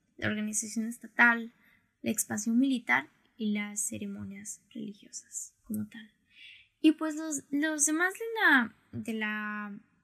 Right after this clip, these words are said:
de la población eran campesinos y trabajadores de oficios como artesanos, alfareros, carpinteros,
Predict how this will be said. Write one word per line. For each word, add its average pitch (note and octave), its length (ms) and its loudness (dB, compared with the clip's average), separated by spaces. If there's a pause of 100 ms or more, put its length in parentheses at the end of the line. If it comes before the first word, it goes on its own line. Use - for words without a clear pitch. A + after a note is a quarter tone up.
(600)
de A3+ 80 4
la G#3+ 140 2
población A3+ 640 0 (760)
eran A#3+ 520 6 (100)
campesinos C4 640 2
y C4+ 60 -10
trabajadores G#3+ 600 -4
de A3+ 80 -8
oficios C#4 640 0
como A3 420 -4
artesanos, B3+ 1000 -2
alfareros, A#3 720 0 (120)
carpinteros, A#3 800 -6